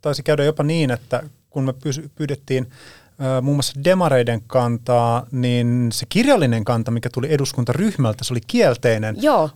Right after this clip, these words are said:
Speaker 1: Mutta,
Speaker 2: siis
Speaker 1: ja ennen kuin, tai siis siinä välissä, kun me saatiin juttu ulos, niin tuota, tuota, ää,
Speaker 2: Joo.
Speaker 1: Marin puhui vähän eri suuntaan sitten
Speaker 2: Eli
Speaker 1: jo,
Speaker 2: Kristiina
Speaker 1: ää,
Speaker 2: Salonen,
Speaker 1: A-studiossa.
Speaker 2: Kristiina Salonen, eduskuntaryhmän varapuheenjohtaja, lähetti mulle mailin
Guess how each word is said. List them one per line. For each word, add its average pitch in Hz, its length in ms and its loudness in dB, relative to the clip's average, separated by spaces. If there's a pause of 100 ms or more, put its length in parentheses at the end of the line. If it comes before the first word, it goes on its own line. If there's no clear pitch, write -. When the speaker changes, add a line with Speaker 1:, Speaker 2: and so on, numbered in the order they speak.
Speaker 1:
Mutta, 165 180 -2
Speaker 2:
siis 233 140 -2
Speaker 1:
ja 202 120 4
ennen 233 280 4
kuin, 170 240 -4 (180)
tai 180 140 2
siis 196 180 -4
siinä 202 180 0
välissä, 196 260 0
kun 175 100 -6
me 170 40 -2
saatiin 175 280 -2
juttu 214 400 -6
ulos, 196 480 0
niin 127 380 -2 (580)
tuota, 151 360 0
tuota, 156 400 0 (180)
ää, 151 140 4
Speaker 2:
Joo. 147 80 4
Speaker 1:
Marin 170 520 4
puhui 147 520 2
vähän 156 400 2
eri 160 280 2
suuntaan 127 580 2
sitten 120 340 -2
Speaker 2:
Eli 117 100 4
Speaker 1:
jo, 123 60 4
Speaker 2:
Kristiina 277 440 -2
Speaker 1:
ää, - 80 0
Speaker 2:
Salonen, 220 360 2
Speaker 1:
A-studiossa. - 460 -6 (240)
Speaker 2:
Kristiina 247 360 -4
Salonen, 202 380 0
eduskuntaryhmän 180 640 -4
varapuheenjohtaja, 165 1120 0
lähetti 160 380 -6
mulle 160 260 -2
mailin 165 580 0